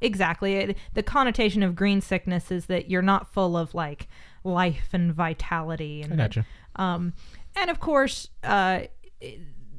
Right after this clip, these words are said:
Speaker 1: the, what goes along with this is the inherent, I mean,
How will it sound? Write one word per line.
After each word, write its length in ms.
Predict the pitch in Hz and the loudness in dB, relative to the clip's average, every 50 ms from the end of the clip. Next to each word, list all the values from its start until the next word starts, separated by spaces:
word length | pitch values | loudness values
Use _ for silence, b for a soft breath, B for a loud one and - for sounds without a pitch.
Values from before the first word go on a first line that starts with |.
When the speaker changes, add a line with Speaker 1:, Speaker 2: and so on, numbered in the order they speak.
| - - - - - | -14 -14 -16 -12 -8
Speaker 1:
the, 100 | 196 226 | -6 -2
what 220 | 226 254 226 208 | 2 2 2 4
goes 180 | 202 214 202 180 | 4 4 6 6
along 380 | 196 196 269 359 392 349 330 269 | 4 4 4 4 4 4 4 6
with 240 | 226 202 185 - | 4 4 4 2
this 360 | - 180 170 170 185 190 - - | 0 -2 0 0 -2 -4 -4 -2
is 200 | - 196 190 - | -2 -2 -2 0
the 140 | 202 185 | -2 -2
inherent, 520 | 185 185 170 190 190 175 175 165 160 175 - - - - - - - - - | -2 -2 -2 -2 -2 -2 -2 -2 -4 -6 -8 -14 -20 -20 -20 -20 -20 -14 -8
I 60 | - | -4
mean, 320 | 220 214 196 180 180 175 | -2 0 0 0 0 0